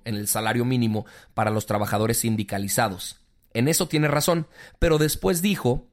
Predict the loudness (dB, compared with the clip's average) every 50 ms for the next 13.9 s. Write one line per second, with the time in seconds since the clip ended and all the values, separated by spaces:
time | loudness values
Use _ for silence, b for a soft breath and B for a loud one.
0 | _ _ -4 0 0 2 2 2 2 2 2 0 0 -2 -2 -2 0 0 2 2
1 | 2 2 0 0 -2 -4 -6 -6 -6 -6 -6 -6 -6 -6 -6 -6 -4 -4 -4 -4
2 | -4 -6 -6 -6 -6 -8 -8 -8 -8 -8 -8 -6 -4 -4 -4 -4 -2 -2 -2 0
3 | 0 -2 -2 -4 B B B B B B -4 -4 -2 -2 -2 -2 0 0 0 0
4 | 0 0 0 0 2 2 2 2 0 -2 -4 -8 -14 _ _ _ _ _ -12 -12
5 | -8 -6 -4 -2 0 0 2 2 2 2 2 2 2 2 0 -2 B B B B
6 | B B _ -4 -2 0 0 2 2 2 2 2 2 0 0 2 2 0 0 -2
7 | -2 -2 -2 -2 -2 0 0 2 2 2 2 0 -2 -4 -2 0 2 2 2 0
8 | 0 -2 -4 -4 B B B B B B B -6 -4 -4 -2 -2 -4 -6 -8 -10
9 | -6 -6 -6 -4 -2 -2 -2 -2 -2 -4 -6 -6 -8 -10 -10 -8 -8 -8 -8 -6
10 | -8 -10 -10 -8 -8 -8 -8 -6 -6 -8 -6 -4 -4 -2 -2 -2 -2 -4 -4 -2
11 | 0 0 2 2 0 0 0 0 0 0 2 0 0 -2 -2 -4 -4 -4 -6 -4
12 | -4 -4 -4 -4 -4 -2 -2 -4 -4 -4 -2 -2 0 0 0 0 0 0 0 0
13 | 0 -2 -2 -2 -2 0 0 0 -2 -2 -2 -2 -2 -2 -2 -6 _